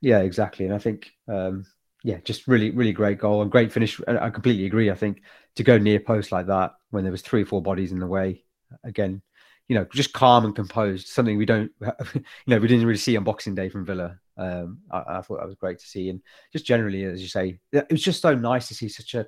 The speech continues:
controlled performance against one of the better sides in the league. You know, I think we limited, uh, Tottenham to, like, nought point four X G, which, uh, you know, away from home against Spurs, you know, you, you can't ask better,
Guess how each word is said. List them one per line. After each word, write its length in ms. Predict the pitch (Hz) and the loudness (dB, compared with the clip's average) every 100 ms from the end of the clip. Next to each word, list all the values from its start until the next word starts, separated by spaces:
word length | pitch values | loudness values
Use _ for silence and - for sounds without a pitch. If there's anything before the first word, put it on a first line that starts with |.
| - | -10
controlled 560 | 110 - 113 110 104 - | -16 -10 -4 -4 -4 -10
performance 560 | - 113 104 95 - | -10 -6 -6 -8 -12
against 480 | 98 107 101 - - - | -8 -6 -6 -10 -10 -2
one 140 | 110 | -2
of 60 | 101 | -2
the 60 | |
better 240 | 87 104 98 | -2 -2 -2
sides 340 | 104 98 95 | -2 -4 -4
in 60 | 92 | -6
the 60 | |
league. 300 | 92 90 - _ _ _ _ - | -4 -6 -8 _ _ _ _ -6
You 60 | |
know, 40 | 98 | -2
I 40 | |
think 140 | 127 113 | 0 0
we 80 | |
limited, 480 | 104 110 107 104 101 | -2 -2 -4 -8 -8
uh, 240 | 101 95 101 - | -6 -8 -10 -16
Tottenham 280 | - 95 | -18 -16
to, 100 | - 101 | -14 -12
like, 120 | 87 87 | -14 -12
nought 180 | 110 95 | -12 -10
point 220 | - 92 | -10 -12
four 220 | - 104 95 | -6 -4 -4
X 200 | - - | -6 -6
G, 280 | 92 87 _ _ _ _ - | -6 -6 _ _ _ _ -8
which, 320 | 113 - - 127 | -6 -6 -8 -4
uh, 60 | |
you 100 | 104 | -2
know, 80 | 101 | -2
away 240 | 113 131 | 2 2
from 180 | 117 101 | 2 -2
home 300 | 101 104 98 | -2 -2 -2
against 280 | 104 107 101 | -4 -4 -6
Spurs, 640 | - 104 98 95 92 - - _ _ _ _ - - - _ _ | -2 0 0 0 -4 -10 -18 _ _ _ _ -20 -20 -20 _ _
you 60 | 98 | -12
know, 120 | 92 | -10
you, 180 | 95 104 _ | -12 -12 _
you 100 | - - | -18 -4
can't 220 | 117 101 | -2 0
ask 160 | 104 | -4
better, 220 | - - | -6 -8